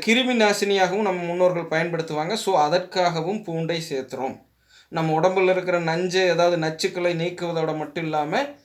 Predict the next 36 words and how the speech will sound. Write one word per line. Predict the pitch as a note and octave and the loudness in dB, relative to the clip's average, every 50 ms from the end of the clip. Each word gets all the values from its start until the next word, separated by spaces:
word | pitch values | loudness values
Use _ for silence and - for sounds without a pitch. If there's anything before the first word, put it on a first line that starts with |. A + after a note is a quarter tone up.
| _ _ _ _ _ _ _ _ _ _ _ _ - | _ _ _ _ _ _ _ _ _ _ _ _ -6
கொ-, | - D3+ D#3 D#3 D#3 | -4 -2 0 2 2
நம்ம | D#3 E3 E3 D#3+ D#3 | 0 0 0 0 -2
பெருகுடல், | D3+ - E3+ F3+ F#3+ G3 F#3 F#3 F#3 F#3 F#3+ F3 - | -2 0 2 2 2 2 2 2 2 2 2 0 0
சிறுகுடல்ல | F#3+ F3+ F#3 F3+ F#3 F3+ F3+ F3+ F3 F3 F3 E3+ | 0 0 2 2 0 0 0 0 2 2 2 2
வந்து | E3+ E3 E3 F#3 F#3+ | 2 0 0 0 0
ஒரு | F3+ F3+ F3 E3+ E3+ | 0 0 0 -2 -4
குறிப்பிட்ட | - E3+ F3+ F3+ F3+ F#3 F3 F3+ | -2 -2 -2 0 0 -2 -2 0
அளவுக்கு | E3+ E3+ E3+ F3 F3 F3 F3 E3+ | 0 0 0 0 0 -2 -4 -4
மேல | D#3+ D#3+ E3 E3+ E3+ | -4 -2 -2 -2 -2
புழுக்கள்னு | E3 E3 - F3 F3 F3+ F3 F3 E3+ E3+ E3+ | -4 -4 -4 -2 -2 -2 -2 -2 -4 -4 -4
சொல்லுவாங்க. | E3 D#3+ D#3 C#3 C3+ C3+ B2 A#2 A#2 - - - - | -6 -6 -6 -4 -4 -4 -4 -6 -8 -12 -16 -16 -12
அதாவது, | - D3 D3+ D#3 D3+ D3+ D3+ D3+ D3+ | -6 -4 -2 -2 -2 -2 -2 -2 -2
எப்படி | D3+ D3+ D#3 E3 D#3+ | -4 -4 -6 -8 -8
சொல்றதுங்க | D#3 C#3+ C#3+ C#3 C3+ C3+ | -6 -6 -6 -6 -6 -6
உங்களுக்கு, | C3 C3 B2 B2+ C3 A#2+ - - _ _ - - - - - - _ _ | -8 -8 -8 -8 -8 -10 -10 -12 _ _ -20 -20 -20 -20 -20 -20 _ _
அஹ், | - E3+ E3 | -4 -2 0
நம்ம | E3+ F3 F3 E3+ | 0 2 2 2
பேதிக்கெல்லாம் | E3 F3+ G#3 G#3+ G3+ G3 F#3+ F#3+ F#3 E3+ | 4 6 6 6 6 6 4 2 2 2
சாப்பிடுவோம் | F3 F3 E3+ E3+ F3 F3 F3 | 2 0 0 0 -2 -2 -2
இல்லைங்களா, | E3+ F3 F3 E3+ D#3+ | -2 -2 -4 -4 -6
மூணு | - E3+ F3 F3 E3+ | -6 -4 -4 -4 -4
மாசத்துக்கு | E3 D#3+ D#3+ D#3+ - D3+ D#3 | -4 -4 -6 -6 -6 -6 -6
ஒருக்கா, | D#3 D3+ | -4 -2
ஆறு | E3 D#3 D3+ D3+ | -2 -2 -2 -2
மாசத்துக்கு | D#3 D3+ D3+ - - - D3 | -4 -6 -8 -8 -10 -8 -8
ஒருக்கா. | C#3+ D3+ D3+ D3 | -6 -4 -4 -2
எதற்காகனா, | D3+ F3 F3 E3+ F3 D#3 D#3 D#3+ G3+ | -2 -2 -4 -4 -4 -4 -4 -4 -4
உள்ள | A#3 G#3+ F3 E3 F3 F3 E3+ | -4 -4 -4 -4 -4 -2 -2
வகுத்துல | D#3+ D#3 D#3 E3+ E3 - D#3+ F3 G#3+ G#3+ | -2 -2 -4 -4 -6 -6 -6 -6 -6 -6
கிருமிகள் | - E3+ E3 E3 D#3+ D#3+ D#3 D3+ D#3 C#3+ | -6 -8 -6 -6 -6 -4 -4 -4 -4 -4
அதிகமாயிருச்சுன்னு | C#3+ D3+ D3+ D3+ D3+ D3 C#3+ C#3 C#3+ - C#3+ C#3+ C#3+ | -4 -6 -8 -8 -6 -4 -6 -6 -6 -8 -10 -8 -8
நம்ம | F#3 G#3 F3+ D#3+ D#3 | -8 -8 -6 -8 -8
முன்னோர்கள் | D3 D3 D3 D3 D3 C#3+ C#3+ C3+ | -8 -8 -8 -8 -8 -6 -8 -8
சாப்பிட | C3+ - C#3 C3 C3+ C#3 C#3 C3 | -8 -6 -8 -6 -6 -6 -8 -8
வைப்பாங்க. | - B2+ B2+ C#3+ F#3 | -8 -10 -10 -8 -8
So, | F#3+ - - F3 F#3+ A#3+ C#4+ - | -8 -6 -4 -2 0 0 0 -2